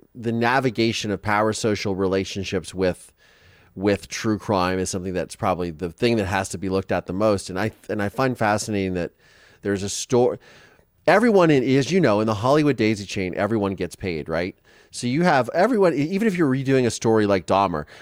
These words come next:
the writer of Dahmer got paid, the this and that. No one who, no one victim who has ever been exploited on these shows has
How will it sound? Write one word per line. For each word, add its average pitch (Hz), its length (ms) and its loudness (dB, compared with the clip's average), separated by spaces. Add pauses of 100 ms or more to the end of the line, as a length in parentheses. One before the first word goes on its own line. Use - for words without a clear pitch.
the 104 100 0
writer 131 460 4
of 110 80 2
Dahmer 101 340 2
got 90 220 2
paid, 95 260 -2
the 90 80 -6
this 123 220 -6
and 120 80 0
that. 87 100 -6 (540)
No 156 340 4
one 190 360 4
who, 127 480 -2 (500)
no 151 220 4
one 196 260 4
victim 117 520 0
who 110 140 -2
has 113 120 0
ever 117 440 2
been 107 220 -2
exploited 113 500 0
on 95 140 0
these 92 140 -8
shows 95 460 0
has 98 140 -8